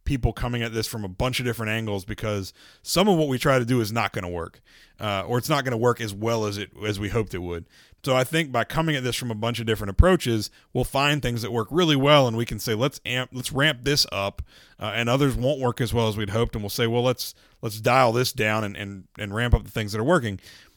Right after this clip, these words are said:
Wells Fargo came to the table today with twenty million dollars over, uh, three different programs that they're gonna implement. Crescent Communities came to the table today and said, "We wanna donate,"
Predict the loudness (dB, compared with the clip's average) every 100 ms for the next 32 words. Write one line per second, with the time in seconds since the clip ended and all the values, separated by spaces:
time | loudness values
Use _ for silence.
0 | _ _ -16 2 4 6 6 4 4 2
1 | 0 0 0 0 0 2 4 4 0 -2
2 | 2 2 4 2 2 4 6 4 2 0
3 | 0 -4 -4 -4 -6 -4 -2 0 0 2
4 | 2 4 2 0 -2 -6 -4 -2 -2 -4
5 | -4 -6 -6 -8 -10 -20 -20 _ -2 0
6 | 0 -4 -2 0 2 0 0 -2 -2 -2
7 | -4 0 0 0 0 -4 -4 -4 -2 0
8 | 0 0 -2 0 0 -2